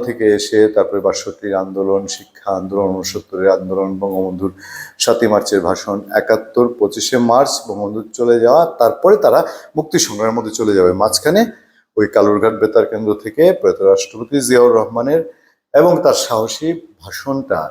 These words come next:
সেটা যদি বলে আওয়ামী লীগ সাইড থেকে যেটা মনে করে যে বঙ্গবন্ধু শেখ মুজিবুর রহমানের পক্ষে জিয়াউর রহমান বলেছেন, সেইটুকু তারা উচ্চারণ করে না।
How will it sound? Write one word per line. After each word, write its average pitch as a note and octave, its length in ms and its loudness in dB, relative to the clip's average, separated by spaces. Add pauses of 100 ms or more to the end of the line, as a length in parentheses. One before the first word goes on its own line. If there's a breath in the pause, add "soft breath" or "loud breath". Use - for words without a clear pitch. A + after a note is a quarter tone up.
(120)
সেটা A#2 240 0
যদি D3+ 120 4 (320)
বলে C3+ 180 6 (360)
আওয়ামী D3 220 4
লীগ A3 160 2
সাইড F3 200 0
থেকে C#3+ 160 0
যেটা A#2 220 -6
মনে G#2 200 -10
করে G#2+ 160 0 (520 loud breath)
যে G#2+ 100 2 (100)
বঙ্গবন্ধু G#2+ 320 2 (100)
শেখ A#2+ 140 -8 (100)
মুজিবুর A#2+ 300 2
রহমানের G#2+ 300 2 (160)
পক্ষে E3+ 340 2
জিয়াউর B2 260 4
রহমান F2 240 -8 (120)
বলেছেন, E2 340 -14 (560 loud breath)
সেইটুকু F#3 340 4 (120)
তারা A#2+ 140 6 (180)
উচ্চারণ G#2+ 340 -4 (100)
করে D2+ 180 -10
না। - 60 -20